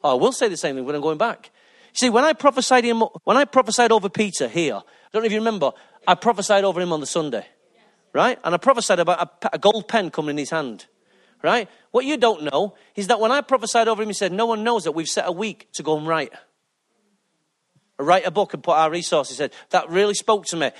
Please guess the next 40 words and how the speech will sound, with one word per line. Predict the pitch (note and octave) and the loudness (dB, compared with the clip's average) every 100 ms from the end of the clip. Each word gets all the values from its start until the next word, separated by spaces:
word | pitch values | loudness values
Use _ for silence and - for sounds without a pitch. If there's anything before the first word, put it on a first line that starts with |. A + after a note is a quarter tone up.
| - | -8
that | D3 | -6
this | F3+ | -6
was | E3+ | -8
a | |
confirmation, | D#3 G#3 F#3+ F#3 F#3+ F#3+ C#3 | -4 -4 -2 0 0 0 -6
do | A#2+ G#3 F3+ B2+ - | -2 2 2 -2 -12
what | - D3 | -2 -2
you're | C#3+ C#3 | 0 -2
gonna | D3+ | -4
do. | B2+ D3 A2+ _ _ _ _ _ _ _ _ - | -2 -2 -2 _ _ _ _ _ _ _ _ -4
So, | C4 B3+ - _ _ _ _ - | 0 2 0 _ _ _ _ -6
that's | - | 0
okay. | G4 - F3+ C#4 A3 - | 0 2 2 0 -4 -2
I, | E4 | -2
he | - D#4 | 0 -2
can | C#4 | -2
speak | - E3+ F3 | -4 -4 -4
to | F3+ G#3+ | -2 0
us, | B3+ | 0
I | B3+ | -2
can | A#3 | -2
speak | - A3 | -4 -6
to | D3+ | -4
him, | E3 B3 | -4 -2
he | B3+ | -4
speaks | - G3+ - | -4 -6 -6
to | E3 | -4
me. | D#3 A#3+ - | -2 -4 -8
It's | - - | -14 -4
not | C#4+ | -2
a | |
problem. | - D4 E4 C#4+ D3+ _ _ _ - | 2 2 2 -2 -4 _ _ _ 0
Our | C4+ | 2
hearts | C#4 A#3+ G#3+ A3 | 4 4 4 2
are | A3 | 2
open. | D#4 D4 F#3+ - - | 2 0 -4 -4 -2
Thank | - E4 | 2 4
God | B3+ C#4+ | 4 4
someone's | - C#4 C#4 - | 2 0 0 -2
speaking. | B3+ B3+ G#3 A2 | -2 -2 -4 -6